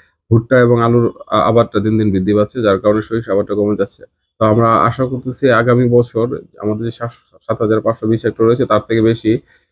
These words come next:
আবাদের আমরা একটা লক্ষ্যমাত্রা নির্ধারণ করেছি এবং এই,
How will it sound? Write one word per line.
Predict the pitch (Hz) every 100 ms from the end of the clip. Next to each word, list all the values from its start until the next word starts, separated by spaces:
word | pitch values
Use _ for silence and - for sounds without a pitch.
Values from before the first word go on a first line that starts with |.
| -
আবাদের | 110 117 117
আমরা | 113 110 107 104
একটা | 101 110
লক্ষ্যমাত্রা | 107 104 110 107 107 107
নির্ধারণ | 107 104 104
করেছি | 101 104 110 110
এবং | 101 101
এই, | 101